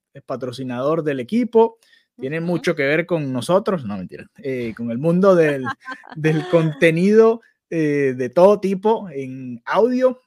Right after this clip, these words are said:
Speaker 1: pues, eh, la gente de Spotify va a ser el patrocinante principal del Fútbol Club Barcelona y no
Speaker 2: Lo
Speaker 1: solo en la
Speaker 2: comentábamos.
Speaker 1: camiseta,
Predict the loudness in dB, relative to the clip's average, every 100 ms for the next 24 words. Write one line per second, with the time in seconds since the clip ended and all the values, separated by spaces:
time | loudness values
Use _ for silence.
0 | -6 -2 -2 -4 -20 -14 -10 -8 -8 -10
1 | -12 _ -18 -14 -8 -4 -6 -4 -4 0
2 | -2 -4 -14 _ _ -14 -12 -8 -6 -8
3 | _ _ _ _ -8 -6 -4 -6 -6 -8
4 | -10 -12 -12 -12 -10 -8 -8 -6 -8 -6
5 | -8 -8 -10 -6 -6 -4 -8 -8 -8 -8
6 | -6 -6 -6 -8 -6 -4 -2 -2 -4 -6
7 | -4 -4 -6 _ -8 -4 0 2 2 4
8 | 4 4 0 0 -6